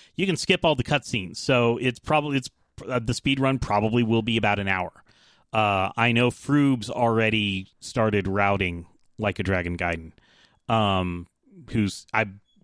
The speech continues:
does a lot of the Yakuza speedruns. So, yeah, it's, I think the speedrun already is, like, around an hour. Um, Questbro says, "I think I have something like twenty hours in it, but I did all the arena fights and a ton of side content."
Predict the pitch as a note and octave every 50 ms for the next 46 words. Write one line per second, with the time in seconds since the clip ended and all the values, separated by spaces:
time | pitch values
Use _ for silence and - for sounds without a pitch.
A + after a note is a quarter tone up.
0 | _ _ _ _ - F#3+ B2+ - E3 D3 C3+ B2+ C3 C3+ B2 B2 A#2+ A#2+ A2+ A2+
1 | A2+ A2 G#2+ - A2+ G2+ G2 - - A2+ G#2 F#2 F2+ F2 F2 F#2+ - - B2 A2
2 | A2 A2+ G2 G2 A#2 C3+ C3 C#3+ C#3 C#3 - - G#3+ A3+ G3+ - C#3 B2+ - -
3 | E3+ D#3 C3+ C3+ C3 B2+ A#2 B2+ A#2 A#2 A2+ G#2+ G#2 G#2 G#2+ G2 F#2 F#2 F2 -
4 | G2+ F#2+ F2+ - F#2+ F#2+ F2+ F2 E2+ E2 E2+ E2 - - E2 - _ _ _ _
5 | _ _ _ _ _ _ _ _ _ _ _ _ _ _ _ _ _ _ _ -
6 | D#3 D3+ D#3 D3+ D3 C#3+ C#3 C3+ C3+ C#3 - - G3 G#3+ - - G3 E3 - -
7 | F3+ E3+ D3 D#3+ D#3 - G3 F#3 F3+ F3 E3 - - E3 D3+ D3 C#3+ C3 B2 -
8 | - D3 C#3 B2+ C3 C#3 C#3 B2+ - C#3+ C#3+ C3 B2 A#2+ A#2+ A#2 A#2+ A#2+ B2 A#2+
9 | A#2+ A#2 G#2+ G#2 A2 C3+ D3 D3 C#3+ - D#3 C#3 C#3 C3+ - - B2 A2 G2+ -
10 | B2+ A2+ G2+ - - C#3+ C3+ C3+ B2+ - - C#3 C3 B2+ A#2 - C3+ B2+ B2 A#2+
11 | A2 - - -